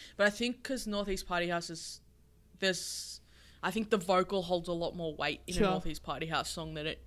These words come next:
Speaker 1: than it does in this one. This one's more about the beat
Speaker 2: Sure.
Speaker 1: and what the beat brings to the song, whereas i-,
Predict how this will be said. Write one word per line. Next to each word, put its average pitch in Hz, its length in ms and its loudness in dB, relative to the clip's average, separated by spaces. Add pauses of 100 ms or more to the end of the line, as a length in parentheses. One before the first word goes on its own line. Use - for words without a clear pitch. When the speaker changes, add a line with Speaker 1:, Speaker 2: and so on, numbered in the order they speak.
Speaker 1:
than 165 200 -4
it 147 100 -6
does 160 220 -2
in 151 100 -8
this 151 140 -8
one. - 100 -8
This 196 160 2
one's 226 220 6
more 175 280 4
about 156 520 0
the 170 60 -6
beat 202 400 6 (180)
Speaker 2:
Sure. - 180 2
Speaker 1:
and 175 200 -2
what 175 180 2
the 175 60 -2
beat 165 300 4
brings 165 340 -4
to 180 80 -4
the 160 100 -4
song, 175 260 -4
whereas 175 260 0
i-, 175 120 -4